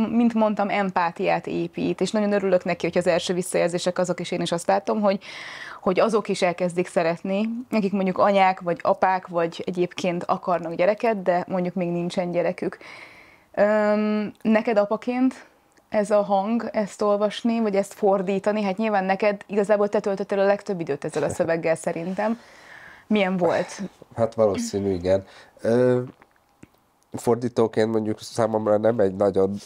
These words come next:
Speaker 2: ö, különleges élmény, hogy, hogy tőlem teljesen különböző embereknek a fejébe vagy szívébe kell, ö, beleélnem magamat, úgyhogy ilyen értelemben ez a hétköznapjaimhoz tartozik, ha úgy tetszik. De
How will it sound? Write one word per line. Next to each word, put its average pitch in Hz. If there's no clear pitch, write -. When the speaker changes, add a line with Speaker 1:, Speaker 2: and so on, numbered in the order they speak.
Speaker 2:
ö, 98
különleges 92
élmény, 95
hogy, 92
hogy 95
tőlem 95
teljesen 92
különböző 92
embereknek 90
a 85
fejébe 92
vagy 90
szívébe 92
kell, 90
ö, 87
beleélnem 90
magamat, 92
úgyhogy 92
ilyen 95
értelemben 92
ez 95
a 92
hétköznapjaimhoz 90
tartozik, 98
ha 95
úgy 95
tetszik. -
De 101